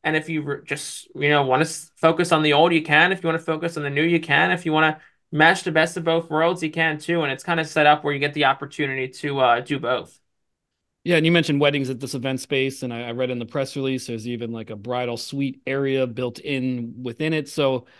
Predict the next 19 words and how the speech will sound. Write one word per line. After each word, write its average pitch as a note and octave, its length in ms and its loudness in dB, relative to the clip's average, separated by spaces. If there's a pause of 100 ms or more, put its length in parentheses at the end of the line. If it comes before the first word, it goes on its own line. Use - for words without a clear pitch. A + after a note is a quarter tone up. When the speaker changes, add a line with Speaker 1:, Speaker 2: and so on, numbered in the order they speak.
(300)
Speaker 2:
um, A2+ 540 -6 (120)
you C3 200 -4
know, C3 160 -6
I C3 80 -12
think D#3 160 -2
my C3+ 80 0
final E3 260 -2
question C#3 380 -2
is: - 540 -6
Has C3+ 180 -8
anyone D3+ 220 2
gotten C#3 280 0
married C3+ 280 0
there B2 140 0
yet, C3 320 2
or B2 120 0
there's A#2 240 -2
some A2+ 200 -6
weddings A#2+ 540 -2